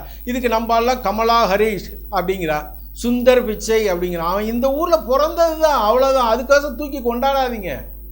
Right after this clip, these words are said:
யாரும் எந்த சப்போர்ட்டும் கிடையாது. இந்தியனால தான் நிறைய பேர் ஜெயிச்சான் அங்க. நம்ம ஆள், தமிழ் ஆள் தான் நிறைய பேர் இருக்கா, இந்திய குரூப் தான் இருக்காங்க. அவங்கள வாய மூடிட்டு தான் இருக்காங்க அங்க. யாரையும் கொண்டாடாதீங்க.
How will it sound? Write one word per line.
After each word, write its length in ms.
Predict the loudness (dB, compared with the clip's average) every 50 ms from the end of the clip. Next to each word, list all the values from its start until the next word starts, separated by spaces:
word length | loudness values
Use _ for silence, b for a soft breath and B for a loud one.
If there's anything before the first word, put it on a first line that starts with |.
| -16 -14 -14 -14 -14 -14 -8 -2
யாரும் 600 | 0 2 4 4 6 6 6 8 6 6 6 4
எந்த 260 | 2 0 0 0 -2
சப்போர்ட்டும் 420 | 0 0 0 0 0 0 2 2 0
கிடையாது. 500 | 0 -2 -2 -4 -4 -6 -8 -12 -16 -16 -16 -16 -16 -16 -16 -16 -16 -16 -16 -16 -16 -16 -16 -16 -16 -16 -14 -10
இந்தியனால 600 | -6 -4 -2 0 4 4 4 6 6 4 4 4
தான் 140 | 2 2 2
நிறைய 240 | 2 4 4 4 4
பேர் 160 | 4 2 4
ஜெயிச்சான் 500 | 4 2 2 2 2 0 0 0 -2 -4
அங்க. 420 | -6 -4 -4 -2 -2 -4 -4 -6 -8 -14 -14 -14 -14 -14 -14 -14 -14 -14 -14 -12 -6
நம்ம 240 | -4 -2 0 4 6
ஆள், 140 | 4 6 4
தமிழ் 240 | 2 2 4 4 4
ஆள் 180 | 4 4 2
தான் 140 | 0 -2 -2
நிறைய 220 | 0 0 0 0 -2
பேர் 120 | -2 -4
இருக்கா, 240 | -4 -2 0 2 2
இந்திய 280 | 2 2 2 2 2
குரூப் 240 | 2 2 0 -2 0
தான் 120 | 0 0 0
இருக்காங்க. 360 | 0 0 -2 -4 -4 -2 -2
அவங்கள 280 | -2 0 0 2 2
வாய 300 | 4 4 4 4 4 4
மூடிட்டு 300 | 2 0 -4 -4 -6 -2
தான் 140 | 2 2 2
இருக்காங்க 320 | 2 2 0 0 -2 -2 -4
அங்க. 400 | -4 -4 -4 -6 -6 -8 -12 -14 -16 -16 -16 -16 -16 -16 -14 -16 -16 -12 -6
யாரையும் 500 | -2 0 2 4 4 4 4 2 0 0
கொண்டாடாதீங்க. 720 | 0 2 2 2 2 2 2 0 0 -2 -8 -8 -12 -12